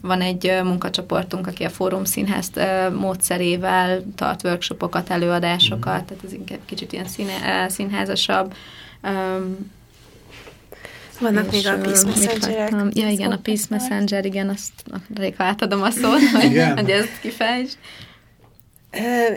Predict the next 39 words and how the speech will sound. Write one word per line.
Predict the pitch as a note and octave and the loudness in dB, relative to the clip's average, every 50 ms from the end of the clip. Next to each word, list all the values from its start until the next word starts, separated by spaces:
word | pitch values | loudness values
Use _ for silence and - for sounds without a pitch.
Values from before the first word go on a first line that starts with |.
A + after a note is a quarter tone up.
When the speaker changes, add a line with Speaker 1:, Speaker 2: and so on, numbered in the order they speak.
| - F3 | 0 0
Speaker 3:
igen, | B3+ A#3+ A3 G#3 G3 F#3+ F#3 F#3+ G3 | 0 2 4 4 4 2 2 0 -2
tehát | - G#3+ G#3 G3 - - | 0 0 0 0 2 2
a | G#3+ G#3+ G#3+ A3 A3 - - - - _ - | 4 4 2 2 -2 -6 -14 -18 -20 _ -4
Peace | - B3+ C4+ - | -2 0 0 2
Messengerek | - A#3+ A3+ - A3 G#3 G#3 A3 G#3+ G#3+ | 2 2 2 2 0 0 0 0 0 2
meg, | A3+ A3 G#3+ - - - | 2 0 0 -2 -2 0
ö, | A3+ A#3 A3+ A3+ A3 A3 G#3+ G#3+ G3 A3 | 2 2 4 6 6 6 6 6 6 4
lényegében | B3 C4 B3+ A3+ G#3 G3+ G#3 G3+ | 4 2 2 2 2 2 4 4
arról | G3+ G3+ G3+ G3 F#3+ F#3+ | 4 4 4 4 4 2
van | F#3+ F#3+ G3 | 2 2 2
szó, | G3 - - A3+ G#3+ A3 | 2 2 2 2 2 2
hogy, | A3+ A3 A3 G#3+ G#3+ G#3+ G#3+ G#3+ | 0 2 2 4 4 4 4 4
ö, | G#3+ G#3+ G#3 - | 4 4 4 4
amit | - G#3+ A3+ G#3+ - | 2 0 2 4 4
eddig | A#3 A3+ A#3+ A#3 | 4 4 2 0
nem | B3+ C#4 | 0 2
említettünk, | C4+ A3+ G#3 F#3+ F#3+ F#3+ G3+ G3 F#3+ G3 - - G#3 G#3 G#3+ A3 G#3+ | 2 2 2 0 0 -2 -2 -4 -4 -4 -2 -2 0 0 0 0 0
de | G#3 G#3 G3+ G3+ G3+ G3 G3 F#3+ - - - - - | 0 2 2 4 4 4 4 2 0 -4 -8 -6 -2
az | G3 G3+ G#3 A3 | 0 0 2 0
útilapunak | G#3+ A3+ A3+ G#3+ G#3+ - G#3 G3+ G3 - G#3+ - - | 2 2 2 2 2 2 2 4 4 2 2 0 -2
az | - G3+ G3 G3 G3 G#3+ | 0 0 0 0 0 0
alapértékek | F#3 F#3+ F#3+ - G#3 G3+ G3+ F#3+ F#3+ G3+ F#3+ | 0 0 0 -2 -2 -2 -2 -4 -4 -2 -2
mellett | G#3 G3 G3 G3+ G3+ - | 0 0 0 0 2 2
egy | G#3+ G#3+ | 4 4
nagyon | A3+ A#3+ C4 A3+ G#3 | 4 4 4 2 0
fontos | - - F#3 F#3+ F#3+ F#3+ | 0 -2 -4 -4 -4 -4
funkciója | - A3 G#3 G3 - G#3+ G3 F3+ F#3 F#3+ | -2 -4 -2 -2 0 0 2 4 4 4
az, | F#3+ F#3+ - | 4 2 2
hogy | G#3+ G#3 F#3+ - - | 0 0 -2 -2 -2
rengeteget | - G3+ G3+ F#3+ F#3+ - F3+ F3 E3+ F3 | 0 0 0 0 2 2 2 0 0 -2
tanulhatunk, | - - E3 F3 F3+ F#3 F#3+ F#3 F#3 F#3 G3 G3 | -2 -2 -2 0 0 0 0 0 0 0 2 4
nem | A3+ A3+ A3+ | 4 2 2
csak | - A3 - | 0 -2 -2
a | G3 F#3 | -2 -2
tapasztalatokon | - F#3+ F#3+ - F#3+ F#3+ F#3+ - G#3 F#3 F3+ F#3 - F#3+ - - F#3+ F3 F#3 | -2 -2 0 0 0 0 2 2 2 0 0 0 -2 -6 -4 -2 -2 -2 0
keresztül, | - F#3 F3 F#3 F#3 - - A3 G#3 | 0 0 0 2 2 2 2 2 0
amiket | F#3+ G3 F#3+ F#3 F#3 F3+ - | 0 0 0 -2 -4 -6 -6
így | F3+ F#3 | -4 -2
megélünk, | F#3+ F#3 F#3+ F#3+ F#3+ G3 G#3 G3+ A3 A3+ A#3+ B3 A#3+ | 0 0 0 2 2 2 2 4 4 4 4 2 0